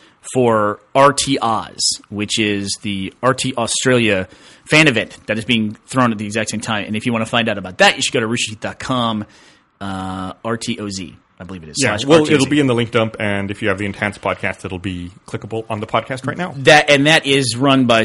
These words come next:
Speaker 1: some very dedicated people, and they have a lot of cool stuff going on for that. So if you live in Melbourne, or if you live nearby to Melbourne, say Adelaide,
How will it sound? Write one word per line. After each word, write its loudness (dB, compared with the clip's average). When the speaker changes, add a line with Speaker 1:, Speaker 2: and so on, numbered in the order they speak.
Speaker 1:
some 0
very 6
dedicated 4
people, -4
and -6
they -6
have -4
a -4
lot 2
of -6
cool -10
stuff -4
going -4
on -6
for -10
that. -10
So 2
if -6
you 0
live 2
in 4
Melbourne, 6
or 6
if -2
you 2
live 4
nearby 0
to -12
Melbourne, -10
say -2
Adelaide, -2